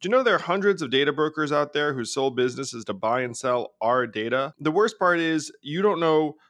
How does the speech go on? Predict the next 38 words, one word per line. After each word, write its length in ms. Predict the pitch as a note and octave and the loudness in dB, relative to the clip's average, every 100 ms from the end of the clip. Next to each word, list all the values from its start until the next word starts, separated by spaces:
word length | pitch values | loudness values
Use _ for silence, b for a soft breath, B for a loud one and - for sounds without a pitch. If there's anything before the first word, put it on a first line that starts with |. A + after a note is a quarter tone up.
| b | b
what 260 | - C3 E3+ | -4 -2 2
they're 140 | F#3 | 0
doing. 520 | D#3+ D#3 D#3 D3+ D3 B2 | 2 0 2 0 0 -2
You 100 | C3 | 0
don't 260 | E3+ E3 | 0 0
get 260 | D#3+ D#3 D3 _ _ | 0 -2 -2 _ _
to 420 | - B2 A#2 G#2+ - | 0 2 2 -2 -4
have 360 | C3 D3+ D3 | 0 2 2
your 340 | C3 C#3+ D3 C#3+ | 0 0 2 0
say. 600 | - C3+ C3 B2+ B2+ - b b b - | -2 0 0 0 -4 -8 b b b 0
That's 240 | E3+ G#3+ | 2 2
why 260 | A3 F#3+ F3 A#2 | 2 2 2 0
I 120 | C#3 | -2
use 240 | G3 F3+ C#3+ | 0 -4 -6
ExpressVPN. 1000 | - - D#3+ - E3+ E3+ E3 F#3+ F3 | -6 -2 -2 -2 -10 -8 -4 -2 -2
Just 160 | A2 - | -2 -6
hit 220 | C#3+ B2+ | -4 -6
one 400 | A#2+ C#3+ F#3+ G#3 | -2 -2 -2 -2
button 480 | D#3+ C#3 C3+ B2 A#2+ | -2 -2 -2 -8 -6
and 200 | C3+ C3+ | -2 0
then 320 | C3+ C3+ C3 A#2+ _ - | 0 0 -2 -6 _ -10
your 640 | A#2 D3+ G3 G#3 G3+ G3 b _ _ - | -2 0 2 0 -2 -6 b _ _ -2
internet 400 | E3+ F#3+ F#3 F#3 | 0 2 0 -2
connection 500 | E3+ E3 - F3 D#3+ | -4 -4 -4 -4 -2
gets 240 | B2 A2+ | -2 -4
rerouted 680 | A#2+ D3 E3 D#3 D#3 D#3 C#3 | -4 -2 2 2 2 -2 -4
through 160 | C3+ | -4
an 60 | A#2+ | -4
encrypted 500 | F#2+ - D3+ D#3+ C#3+ | -6 -6 -6 -8 -8
server. 640 | - B2+ A#2+ B2 B2 A#2+ b b b A#2 | -2 -2 0 0 -2 -4 b b b -4
No 160 | B2+ | 0
one 120 | E3 | 0
can 140 | E3 E3+ | -2 -4
see 160 | - | -2
your 140 | E3+ E3 | 0 2
I 80 | D#3+ | 0
P 220 | - D3+ | -2 -2
address. 580 | C#3 C#3 C#3+ C#3 - | 0 2 2 0 -6